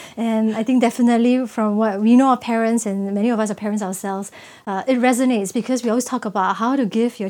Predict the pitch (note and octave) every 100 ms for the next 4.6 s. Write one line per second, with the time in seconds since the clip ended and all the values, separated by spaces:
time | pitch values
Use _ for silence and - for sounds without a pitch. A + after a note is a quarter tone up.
0 | - G#3+ G#3+ F#3 F3 - - G3+ - -
1 | _ - - - G#3 G3+ A#3+ C#4+ E4+ F#4
2 | D#4 D4 A#3 A#3 C4 A#3+ B3 - A#3+ A3
3 | G#3+ A3+ G#3 F#3+ G#3+ C4 F#3+ - G3 -
4 | G#3 G#3+ F#3+ G3 G#3+ F#3+